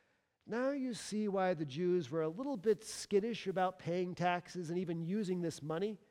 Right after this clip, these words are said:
Incidentally, the Jews wouldn't even carry a denarius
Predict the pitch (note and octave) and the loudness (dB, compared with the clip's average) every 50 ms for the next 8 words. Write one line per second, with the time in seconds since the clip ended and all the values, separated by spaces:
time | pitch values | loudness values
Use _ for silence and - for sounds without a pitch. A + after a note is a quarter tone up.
0 | _ _ _ _ _ - A3 A3 - G#3+ G#3 A#3 B3 G#3+ G3+ F#3 E3 F3 C3+ B2 | _ _ _ _ _ -2 -2 -2 2 4 6 6 6 6 4 2 2 0 0 0
1 | F3 A3+ A#3 A3 F3 E3+ G3 G#3+ F3+ G3+ G3 E3+ F#3+ F#3 D#3 - - - - E3 | 0 0 0 0 0 0 -2 0 0 0 0 0 0 -2 -2 -4 -10 -10 -6 -2
2 | G#3 A#3+ C4 C4+ C4 B3+ A#3+ - F#3 E3 C#3+ E3 E3 E3+ F3 F3 F3 E3+ E3+ F3 | 0 2 2 2 2 0 -2 -2 -2 -2 0 0 2 4 4 4 4 4 2 2
3 | E3+ E3 - | 0 -2 -6